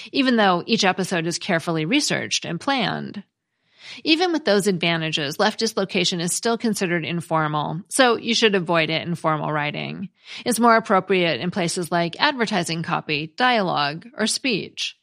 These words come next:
But as Tom points out, even in speech, left dislocation can become a distraction if it's overused. In our first example, this whole fight, it doesn't matter for the deficit,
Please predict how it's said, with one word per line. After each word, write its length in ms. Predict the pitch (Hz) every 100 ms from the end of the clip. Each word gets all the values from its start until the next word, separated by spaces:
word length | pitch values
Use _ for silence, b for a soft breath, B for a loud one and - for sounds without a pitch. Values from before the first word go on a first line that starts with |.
| _ _ _ B B B -
But 280 | 185 196 -
as 200 | 220 -
Tom 260 | 220 214
points 280 | 285 302 285
out, 380 | 175 156 170 -
even 260 | 226 220 240
in 140 | 254
speech, 560 | 277 - 165 156 - - B B B
left 260 | 208 254 -
dislocation 760 | 277 - 277 - 208 - 190
can 340 | 196 - 311 311
become 340 | 302 247 220
a 80 | 214
distraction 840 | 190 185 - 202 208 - 180 170 131
if 160 | 170
it's 140 | 175 175
overused. 920 | 165 165 170 160 139 120 95 - - _ B B B B B
In 100 | 208
our 140 | 185
first 280 | 180 208 190
example, 680 | 180 160 165 160 156 147 170
this 160 | 208 196
whole 180 | 208 175
fight, 360 | 196 175 170
it 140 | - 190
doesn't 220 | 175 160
matter 240 | 170 156
for 100 | 160
the 100 | 160
deficit, 680 | 170 233 233 208 170 160